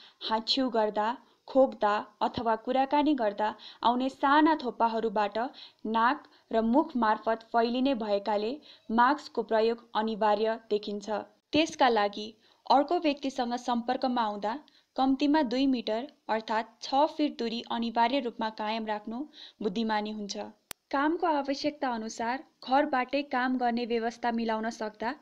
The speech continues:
कार्यालयमा भिड कम हुन गई सामाजिक दूरी कायम राख्न सजिलो हुन्छ। साथसाथै डब्ल्युएचओ को निर्देशन अनुसार साबुन पानीले मजाले हात धुने अथवा सेनिटाइजरको प्रयोगबाट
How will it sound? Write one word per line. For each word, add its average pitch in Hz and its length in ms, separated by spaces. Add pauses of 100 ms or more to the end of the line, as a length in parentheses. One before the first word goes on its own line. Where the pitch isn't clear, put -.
(540)
कार्यालयमा 330 640
भिड 247 240
कम 254 220
हुन 220 260
गई 220 200 (340)
सामाजिक 302 540
दूरी 254 300
कायम 233 280
राख्न 214 360
सजिलो 220 440
हुन्छ। 202 300 (360)
साथसाथै 247 540 (420)
डब्ल्युएचओ 277 580
को 320 120
निर्देशन 247 520
अनुसार 214 520 (300)
साबुन 262 320
पानीले 240 460
मजाले 233 520
हात 220 280
धुने 220 220 (380)
अथवा 226 320
सेनिटाइजरको 262 760
प्रयोगबाट 208 540